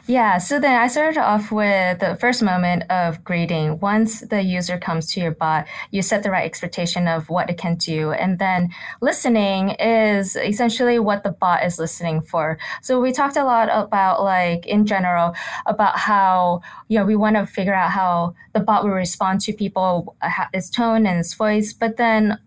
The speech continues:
what's also just as, as important is what it is listening to and everything that it's going to anticipate that will go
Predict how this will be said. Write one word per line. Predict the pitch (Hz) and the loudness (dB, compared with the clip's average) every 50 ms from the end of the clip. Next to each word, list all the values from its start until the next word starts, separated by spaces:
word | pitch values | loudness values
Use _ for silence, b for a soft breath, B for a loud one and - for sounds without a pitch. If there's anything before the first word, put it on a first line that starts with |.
| _ _ - | _ _ -6
what's | 214 208 226 240 240 240 - | -2 0 2 2 0 0 -2
also | - 214 208 208 208 208 208 - 233 226 214 202 185 - | -2 0 0 0 0 -2 -4 -4 -2 -2 -2 -2 -4 -6
just | - - 208 180 185 - - | -4 -2 -2 0 0 0 -2
as, | 190 185 185 - 190 175 - - _ _ _ | -2 -2 -2 -4 -6 -8 -8 -10 _ _ _
as | - 190 180 180 180 | 0 0 2 2 0
important | 208 196 196 - 175 175 175 190 180 180 - - | 0 -2 0 -2 -4 -2 -2 -2 -2 -2 -2 -2
is | 180 175 170 165 165 160 - | -2 0 0 -2 -2 -4 -6
what | 170 165 185 190 185 - - | -6 -4 -2 -2 -2 -2 -2
it | 190 185 180 | -4 -2 -2
is | 185 175 165 170 - - - | -2 -2 -2 -4 -6 -12 -8
listening | - 175 185 - - - 175 165 160 160 | -6 -4 -4 -4 -4 -4 -4 -2 -2 -4
to | 160 - - 170 160 160 160 - | -6 -6 -4 -2 -2 -2 -2 -2
and | - 175 170 170 170 B B B B B | -2 0 -2 -2 -4 B B B B B
everything | - 220 220 220 240 240 226 240 240 240 | 0 2 2 2 2 2 2 2 2 2
that | 226 226 202 185 180 185 180 | 2 2 2 2 2 0 0
it's | 180 175 - - - | -2 -2 -6 -10 -10
going | - - 208 196 196 202 | -6 -4 -2 -2 -2 -2
to | 208 - 220 - | -2 -4 -4 -2
anticipate | 180 175 180 - - 285 277 - - 226 226 - 202 185 180 180 - B B B B B B | -2 -2 -4 -4 -4 -4 -4 -2 -4 -6 -4 -2 -2 -2 -2 -2 -4 B B B B B B
that | 208 202 | -2 0
will | 196 190 185 | 0 0 0
go | 175 180 - 202 190 185 180 165 | -2 0 0 0 2 2 0 -2